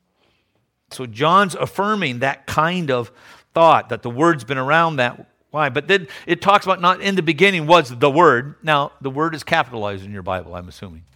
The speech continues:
That word, the Word. We find out down in verse fifteen, "And the Word became flesh and dwelt," tabernacle,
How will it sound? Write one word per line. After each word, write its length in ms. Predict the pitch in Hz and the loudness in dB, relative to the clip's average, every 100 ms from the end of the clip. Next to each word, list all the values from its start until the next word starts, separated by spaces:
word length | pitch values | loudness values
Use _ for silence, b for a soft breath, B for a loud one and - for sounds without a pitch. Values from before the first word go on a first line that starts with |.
| _ | _
That 200 | - 101 | -12 -12
word, 380 | 98 104 98 101 - _ _ | -8 -6 -6 -10 -18 _ _
the 80 | 101 | -8
Word. 300 | 107 87 _ b b b b b | -6 -8 _ b b b b b
We 140 | 117 110 | -10 -10
find 400 | - 123 123 139 | -2 -2 2 2
out 240 | 117 - | 2 0
down 180 | 107 113 | -6 -6
in 80 | 117 | -6
verse 200 | 123 - | -6 -6
fifteen, 540 | 170 170 - 117 101 | -4 -4 -4 -8 -6
"And 140 | 120 | -6
the 80 | 135 | -4
Word 680 | 127 120 165 139 113 127 151 b b - | -6 0 6 6 4 -2 -8 b b -8
became 560 | 131 131 - 139 139 | -6 -6 -2 -2 -2
flesh 600 | 143 - 180 90 - - _ _ _ b b b b b b b _ | -6 2 4 4 0 -18 _ _ _ b b b b b b b _
and 160 | 113 101 | -10 -8
dwelt," 540 | 120 151 127 139 - - | 2 4 4 2 -6 -6
tabernacle, 880 | 143 139 135 110 107 - 113 127 | 2 2 0 -4 -4 -6 -10 -10